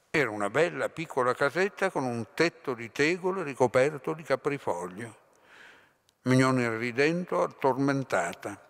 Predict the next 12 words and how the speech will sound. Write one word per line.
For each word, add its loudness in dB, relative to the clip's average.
Passando, -2
essi -6
videro 0
il -6
suo 2
naso 2
nero 2
tra 6
le 6
due 4
zampe 2
anteriori, -2